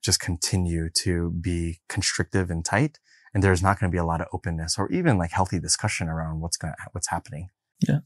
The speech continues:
Speaker 2: What's crazy to me is that the vast majority, I mean this literally, I'm not generali-, I'm not generalizing. Um, the vast majority of relationships have no idea about any of this,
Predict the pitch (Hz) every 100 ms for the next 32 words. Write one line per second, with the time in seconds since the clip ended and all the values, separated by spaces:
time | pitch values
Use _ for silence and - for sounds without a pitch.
0 | _ 156 - 151 139 131 127 123 - 123
1 | 123 127 - 123 127 123 123 123 - 135
2 | 131 131 120 127 113 110 117 127 120 117
3 | - - - 139 135 127 120 127 135 135
4 | - - - _ - 123 117 117 - 135
5 | 139 131 135 127 120 123 113 135 127 123
6 | 123 123 123 131 139 - - -